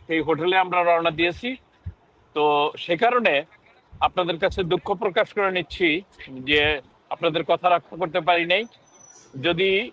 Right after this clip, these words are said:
আমাদের এই এয়ারপোর্টের সমাবেশের সময় আপনারা, মানে, যুক্ত হতে পারতাম, তাহলে এই শত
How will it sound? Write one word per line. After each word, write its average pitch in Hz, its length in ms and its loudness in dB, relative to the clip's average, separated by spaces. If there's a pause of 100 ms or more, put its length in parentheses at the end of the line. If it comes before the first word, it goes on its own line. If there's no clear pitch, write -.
আমাদের 180 420 0
এই 202 160 2
এয়ারপোর্টের 175 520 0
সমাবেশের 190 560 -2
সময় 208 300 0
আপনারা, 190 480 0 (640)
মানে, 190 640 2
যুক্ত 190 240 0
হতে 196 240 4
পারতাম, 214 400 0
তাহলে 190 460 2 (300)
এই 185 140 2
শত 185 220 -2